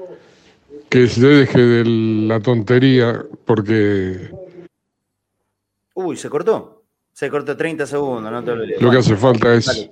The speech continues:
Speaker 1: su
Speaker 2: seguí.
Speaker 1: juego y su ayuda al equipo. Pero el problema en Boca es, es otro y es uno solo. Lamentablemente es el técnico.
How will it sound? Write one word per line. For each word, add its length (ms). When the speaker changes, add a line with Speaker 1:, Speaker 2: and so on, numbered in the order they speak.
Speaker 1:
su 60
Speaker 2:
seguí. 100
Speaker 1:
juego 520
y 100
su 160
ayuda 320
al 100
equipo. 460
Pero 200
el 60
problema 600
en 100
Boca 300
es, 400
es 180
otro 480
y 200
es 140
uno 220
solo. 460
Lamentablemente 840
es 120
el 140
técnico. 580